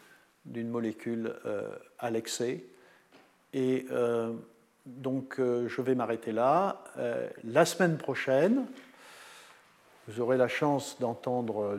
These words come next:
deux exposés, puisque je vais parler, euh,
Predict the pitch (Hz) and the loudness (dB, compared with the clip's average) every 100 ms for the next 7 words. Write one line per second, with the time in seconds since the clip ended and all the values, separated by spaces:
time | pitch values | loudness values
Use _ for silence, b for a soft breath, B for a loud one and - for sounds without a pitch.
0 | 104 135 143 139 120 - B B B B | 0 4 6 6 2 -4 B B B B
1 | B - B B B B _ 113 123 - | B -20 B B B B _ -4 -4 0
2 | 131 123 160 196 214 - 123 - 131 120 | 0 4 8 10 8 4 -8 -2 0 0
3 | 113 123 107 123 123 135 127 135 131 127 | -2 -4 -2 -2 0 0 4 4 4 0
4 | B B B B B B - - 60 117 | B B B B B B -16 -6 -4 -2
5 | - | -4